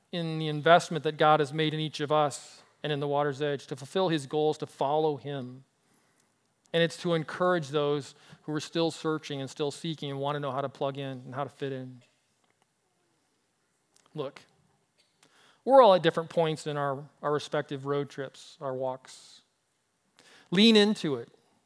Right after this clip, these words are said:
Step out in faith. Trust what God has created in you and in our church. Trust that God will provide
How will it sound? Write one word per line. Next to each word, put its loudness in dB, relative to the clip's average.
Step 6
out 6
in -4
faith. 0
Trust 4
what -4
God 6
has -2
created -2
in -8
you -4
and -4
in -2
our -2
church. -8
Trust 6
that -4
God 6
will 0
provide -4